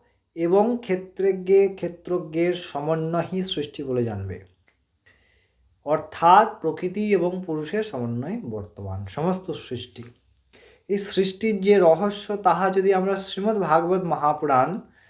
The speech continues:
অধ্যয়ন করি, তাহলে দেখতে পাবো সেখানে ভগবান থেকে অর্থাৎ পরম তত্ত্ব থেকে মহত্তত্ত্ব, সেই মহত্তত্ত্ব থেকে ত্রিগুণ মায়া,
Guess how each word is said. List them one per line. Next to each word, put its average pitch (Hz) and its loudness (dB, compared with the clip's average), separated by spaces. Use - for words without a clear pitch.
অধ্যয়ন 165 -2
করি, 143 0
তাহলে 156 -2
দেখতে 165 -2
পাবো 180 0
সেখানে 208 2
ভগবান 190 6
থেকে 202 2
অর্থাৎ 190 -4
পরম 190 2
তত্ত্ব 190 -2
থেকে 208 2
মহত্তত্ত্ব, 202 0
সেই 208 2
মহত্তত্ত্ব 196 0
থেকে 190 2
ত্রিগুণ 202 0
মায়া, 185 6